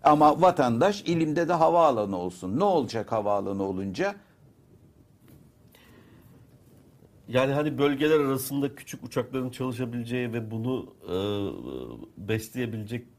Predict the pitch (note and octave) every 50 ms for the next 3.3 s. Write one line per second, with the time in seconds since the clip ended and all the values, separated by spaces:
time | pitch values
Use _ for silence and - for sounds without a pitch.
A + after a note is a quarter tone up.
0 | _ _ _ _ _ - G#2 G2 G#2 G#2+ G#2+ B2 A2 G#2+ G2+ G#2 F#2+ A2+ G2+ F#2+
1 | G#2 G2 G2+ G#2+ - G#2 F#2+ F#2 F2 F#2+ G#2 G2+ A2 G2+ F#2 - - G#2+ G2+ G2
2 | G2+ - - G3 - - - - - G3 G3 G3 G3 - E3 - - G#2+ G#2+ G#2+
3 | A2+ G#2+ F#2+ F#2+ - C#3